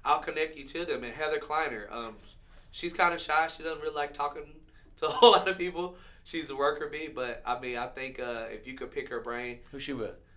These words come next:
Speaker 1: Uh, Doctor Heather Kleiner's with Southport.
Speaker 2: All right.
Speaker 1: And she has the most beautiful heart. When you talk about diversity and inclusion,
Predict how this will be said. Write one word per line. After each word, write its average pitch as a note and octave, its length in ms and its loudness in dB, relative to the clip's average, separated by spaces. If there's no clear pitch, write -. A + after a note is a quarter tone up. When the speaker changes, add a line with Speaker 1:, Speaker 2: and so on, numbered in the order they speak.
Speaker 1:
Uh, B2 160 0
Doctor C#3+ 300 -2
Heather C#3+ 220 -4
Kleiner's C#3 360 -4
with A#2 140 -8
Southport. D#3 640 -4
Speaker 2:
All F#2+ 100 -8
right. B2 160 -8
Speaker 1:
And B2 160 -8
she D#3 180 -10
has D#3+ 240 -2
the C#3+ 60 -8
most C#3 300 -6
beautiful B2 400 -8
heart. A#2 340 -10
When A2+ 120 -16
you B2 60 -12
talk B2 240 -2
about A#2 280 -4
diversity A2+ 500 -6
and G#2+ 80 -10
inclusion, C3 460 -10